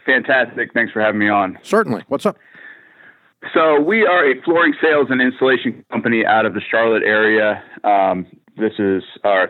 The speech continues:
Speaker 1: third year in business. First year we did about nine hundred thousand dollars,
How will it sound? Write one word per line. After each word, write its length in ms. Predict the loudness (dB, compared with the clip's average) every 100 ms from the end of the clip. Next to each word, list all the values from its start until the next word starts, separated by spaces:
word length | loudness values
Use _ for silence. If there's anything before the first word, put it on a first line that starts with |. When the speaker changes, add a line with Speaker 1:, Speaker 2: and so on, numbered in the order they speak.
| 0
Speaker 1:
third 180 | 0 2
year 180 | 2 2
in 120 | 0
business. 400 | -2 0 -4 -4 -2
First 240 | -2 0
year 100 | -2
we 60 | 0
did 180 | -2
about 300 | -4 -6 -6 -8 -20 -20 -20 -20 -16 -2
nine 280 | 2 2 2
hundred 300 | 2 2 2
thousand 320 | 2 2 0
dollars, 520 | 2 2 2 0